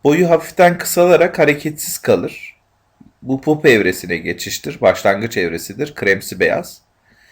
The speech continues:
Daha sonra tamamen pupalaşır ve bu pupa zaman içerisinde açık kahverengiden koyu kahverengiye, e, bordo rengi, kırm-, kırmızı kahverengiye yakın daha koyulaştığı bir renge dönüşür. Bu evreden sonra açılacağını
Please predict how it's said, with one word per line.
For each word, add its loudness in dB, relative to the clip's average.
Daha 4
sonra 0
tamamen 4
pupalaşır 0
ve -4
bu -8
pupa 0
zaman 2
içerisinde -2
açık -4
kahverengiden 0
koyu 0
kahverengiye, 0
e, 0
bordo 2
rengi, -2
kırm-, -8
kırmızı -6
kahverengiye 0
yakın 0
daha 2
koyulaştığı 0
bir -4
renge 2
dönüşür. -6
Bu 2
evreden 6
sonra 2
açılacağını 4